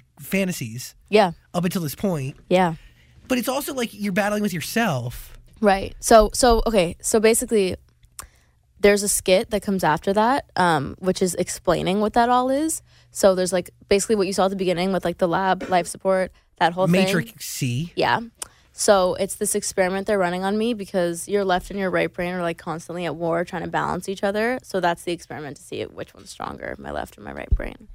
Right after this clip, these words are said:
Speaker 2: So that'll all be teased on my Instagram before the video drops.
Speaker 1: So which one is your left and which is your right? The weird-eyed
Speaker 2: That's up
Speaker 1: one?
Speaker 2: for you to decide. I don't know. 'Cause, well, 'cause left, your brain doesn't really work like that. There's not, like, a good and bad side. It's
Speaker 1: Yeah.
Speaker 2: more like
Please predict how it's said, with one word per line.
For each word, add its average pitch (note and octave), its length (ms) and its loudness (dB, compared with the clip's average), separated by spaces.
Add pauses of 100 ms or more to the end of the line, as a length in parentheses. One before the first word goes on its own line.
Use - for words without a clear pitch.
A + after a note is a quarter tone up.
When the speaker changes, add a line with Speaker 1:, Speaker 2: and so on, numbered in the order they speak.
(540)
Speaker 2:
So - 140 -12
that'll F#3+ 200 4
all E3+ 140 0
be F3+ 100 -10
teased E3 300 -10
on F3 80 -14
my - 100 -12
Instagram - 400 -16
before - 420 -8
the - 100 -18
video - 300 -20
drops. - 160 -20 (280)
Speaker 1:
So F3+ 460 0 (120)
which D#3 480 2
one G3 420 2
is E3+ 180 2
your D#3+ 120 2
left E3 220 0
and E3 60 2
which E3 160 0
is D3 80 0
your C#3 120 2
right? C#3 360 2
The B2 280 0
weird-eyed C3+ 300 2
Speaker 2:
That's F3+ 200 4
up F#3 60 2
Speaker 1:
one? G3+ 220 2
Speaker 2:
for G#3 60 0
you G#3 160 -4
to B3+ 100 -4
decide. - 540 -4
I F3+ 120 0
don't G3+ 160 -2
know. G3+ 260 -6
'Cause, G#3+ 300 -6
well, B3 280 2
'cause B3 240 -8
left, A#3+ 340 0 (300)
your C4 120 2
brain B3+ 240 2
doesn't D4+ 180 -4
really B3 140 -2
work C3 320 -4
like G3 160 0
that. G#3 160 2
There's F#3 100 -4
not, F#3+ 100 -2
like, F#3 120 -4
a E3 80 -10
good E3 220 -4
and D#3+ 140 -8
bad C3 300 0
side. G3 420 2
It's C3 200 -2
Speaker 1:
Yeah. G3 60 -4
Speaker 2:
more F#3 120 2
like E3+ 220 0